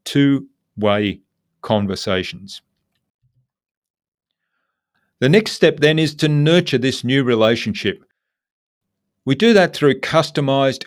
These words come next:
ongoing communications, and we want to be really consistent with these. So don't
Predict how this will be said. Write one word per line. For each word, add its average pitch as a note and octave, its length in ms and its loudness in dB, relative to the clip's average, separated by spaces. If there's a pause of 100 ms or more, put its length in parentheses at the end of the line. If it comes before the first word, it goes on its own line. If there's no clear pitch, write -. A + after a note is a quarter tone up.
ongoing D#3 560 0
communications, A2+ 840 -2
and B2 120 -2
we C3 120 -2
want F3+ 180 0
to G3 40 -2
be C3+ 220 -2
really C3+ 400 0
consistent A#2+ 800 -6
with G#2+ 240 -8
these. F#2+ 340 0
So A2+ 160 -2
don't D#3+ 320 -2